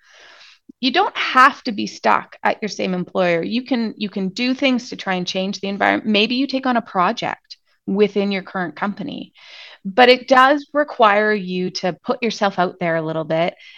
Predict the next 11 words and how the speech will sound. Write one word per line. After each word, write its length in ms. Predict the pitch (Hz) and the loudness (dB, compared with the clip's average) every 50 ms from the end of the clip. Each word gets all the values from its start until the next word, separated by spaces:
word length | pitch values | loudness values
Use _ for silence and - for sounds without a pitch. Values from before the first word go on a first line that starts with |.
| - _ _ | -20 _ _
and, 300 | 180 185 185 180 180 - - | 2 6 6 6 6 4 2
and, 360 | 196 185 185 180 180 175 - - - | 2 2 4 2 0 -4 -6 -2 0
and 200 | 196 190 185 185 | 2 2 2 0
be 200 | 202 196 202 214 | 0 2 2 2
a 40 | 202 | 2
bit 160 | 208 - - | 2 -2 0
vulnerable 600 | 175 185 175 175 180 185 180 170 170 170 170 165 | 0 2 2 2 2 0 -2 -2 -2 -4 -2 -2
with 260 | 170 170 165 _ - | -2 -4 -4 _ -8
your 100 | 170 165 | -6 -4
manager. 720 | 165 160 160 165 170 180 185 165 156 151 156 - - 185 _ _ - - - - - - _ | -4 -4 -4 -4 -4 -6 -6 -6 -8 -8 -8 -8 -10 -12 _ _ -20 -20 -20 -20 -20 -20 _
Um, 480 | - - 185 180 180 180 175 175 - | -2 2 6 6 6 4 2 -2 -4